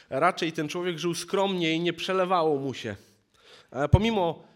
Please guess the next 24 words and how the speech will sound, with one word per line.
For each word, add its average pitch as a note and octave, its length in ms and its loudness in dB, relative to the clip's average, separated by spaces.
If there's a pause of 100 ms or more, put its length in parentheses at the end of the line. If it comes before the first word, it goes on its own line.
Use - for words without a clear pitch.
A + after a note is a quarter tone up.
(140)
zarobków, E3+ 420 -2
które F3+ 220 -2
miał, E3 280 4
tego, E3 200 -2
że D3+ 100 -2
żył D#3+ 180 -2
sam F#3 400 4
i, D#3+ 80 0
i D#3 360 -2
że D3 180 -6 (340)
generalnie D#3 440 0 (160)
raczej F3+ 360 0
wystarczało E3 540 0
mu E3 100 2
od D#3+ 120 0
pierwszego E3 440 0
do D3+ 100 0
pierwszego, E3+ 580 0 (480)
to F3+ 120 -2
systematycznie F#3+ 920 0
spłacał - 580 -2
pieniądze E3 320 0
na D3+ 100 -2
kościół. B2 460 -8